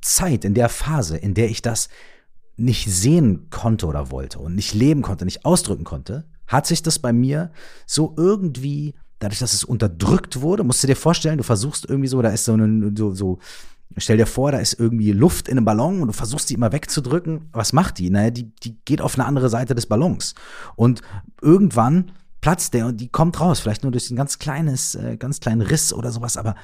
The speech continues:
in der Phase meines Lebens, in der ich das gar nicht sehen wollte,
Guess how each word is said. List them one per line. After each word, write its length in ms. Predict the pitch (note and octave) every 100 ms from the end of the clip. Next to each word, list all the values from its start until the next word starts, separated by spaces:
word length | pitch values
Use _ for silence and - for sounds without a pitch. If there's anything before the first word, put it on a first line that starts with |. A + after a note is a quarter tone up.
| - - - - - -
in 100 | C3
der 120 | F3
Phase 320 | F3+ D3+ D3+ G2+
meines 240 | F2 -
Lebens, 420 | E2+ D#2+ C3 - -
in 160 | G#2+
der 180 | G#2 G2+
ich 100 | F#2+
das 280 | A2 G#2+ - - - - - - - - D#2
gar 200 | - D3
nicht 160 | B2 -
sehen 240 | C#2+ B1+
wollte, 380 | B1+ C2+ F2 B2+